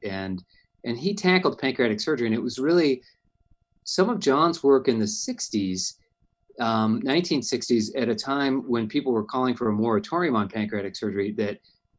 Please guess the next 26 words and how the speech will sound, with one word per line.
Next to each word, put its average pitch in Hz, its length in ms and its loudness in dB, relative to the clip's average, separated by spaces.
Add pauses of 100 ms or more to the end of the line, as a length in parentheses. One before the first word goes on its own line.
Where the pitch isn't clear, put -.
(300)
that, 101 340 -4
um, 98 440 -2 (140)
the 120 60 -2
mortality 131 600 4
of 104 100 4
a 101 80 0
Whipple 107 360 0
was 101 220 -2
near 110 160 0
twenty-five 107 500 -6
percent. 123 400 -6
And 92 100 -6
John 123 400 2 (260)
presented 120 380 2
a 107 60 2
paper 113 460 4
in 107 100 4
the 104 80 2
late 120 260 2
sixties, 113 400 -4
nineteen 110 300 -4
sixty-eight, 110 520 0
to - 80 -16
the 107 80 -2
American 104 360 -2
Surgical 98 640 -6